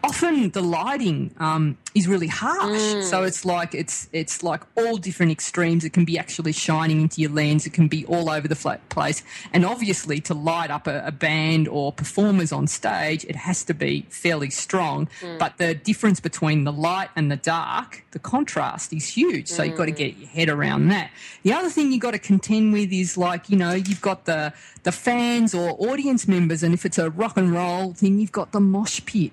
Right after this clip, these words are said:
Speaker 2: Oh,
Speaker 1: Like, you know,
Speaker 2: God.
Speaker 1: so they, <laughs> do you wanna know my, <laughs> my definition of what hell is?
Speaker 2: What?
Speaker 1: Being in a mosh pit,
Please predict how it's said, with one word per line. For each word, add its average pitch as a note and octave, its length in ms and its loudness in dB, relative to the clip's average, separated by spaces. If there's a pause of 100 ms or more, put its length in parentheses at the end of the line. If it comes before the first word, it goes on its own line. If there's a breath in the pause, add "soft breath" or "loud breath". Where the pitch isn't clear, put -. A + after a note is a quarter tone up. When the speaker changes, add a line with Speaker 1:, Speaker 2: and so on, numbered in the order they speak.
(140)
Speaker 2:
Oh, F3+ 140 -2
Speaker 1:
Like, F3 240 4
you C#3+ 60 2
know, C#3 120 4
Speaker 2:
God. - 80 0
Speaker 1:
so G#3 120 0
they, G#3+ 120 -2
<laughs> - 0 -
do G3 280 -2 (760 loud breath)
you A#3 80 2
wanna C4 140 4
know G3+ 180 2
my, D#3+ 300 0 (100)
<laughs> - 80 0
my D#3 220 4
definition D#3 720 2
of C#3+ 160 -2
what - 180 -2
hell D3+ 440 -2
is? A#3+ 440 -2
Speaker 2:
What? G#3+ 300 2 (500 loud breath)
Speaker 1:
Being F3 260 4
in E3+ 100 2
a C#3+ 40 0
mosh C#3 400 -2
pit, C#3+ 220 -2